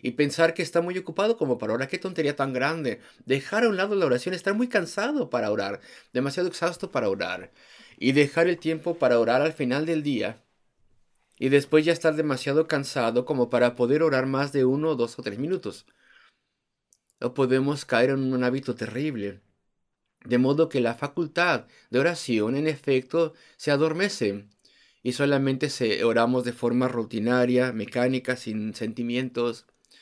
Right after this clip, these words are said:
Entonces la oración cae en declive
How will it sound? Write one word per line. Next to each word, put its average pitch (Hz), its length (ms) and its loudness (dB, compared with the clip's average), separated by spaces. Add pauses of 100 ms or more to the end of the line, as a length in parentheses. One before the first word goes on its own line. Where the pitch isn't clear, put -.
(600)
Entonces 139 400 -2
la 156 100 0
oración 123 1040 -2 (380)
cae 120 340 0
en 104 80 -8
declive 104 560 -10